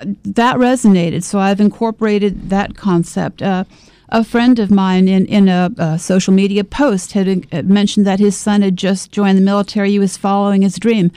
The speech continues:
Following his dream, those three words in that one, one-line post, uh, gave way to, uh, an entire new article that I published. Um,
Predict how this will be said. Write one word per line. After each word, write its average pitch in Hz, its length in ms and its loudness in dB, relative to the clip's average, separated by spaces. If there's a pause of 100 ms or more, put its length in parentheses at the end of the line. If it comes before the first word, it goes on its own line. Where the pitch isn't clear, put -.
(400)
Following 233 540 0
his 202 180 0
dream, 196 540 0 (100)
those 226 300 2
three 247 340 0
words 226 400 -2
in 196 80 4
that 190 160 -2
one, 214 400 2
one-line 208 480 2
post, 220 520 -2 (180)
uh, 180 260 -2 (160)
gave 202 340 2
way 190 300 0
to, 190 400 2
uh, 180 140 -2
an 190 120 4
entire 208 580 0
new 226 300 4
article 175 460 -4
that 170 160 -4
I 170 100 -2
published. 165 520 -4 (480)
Um, 180 440 0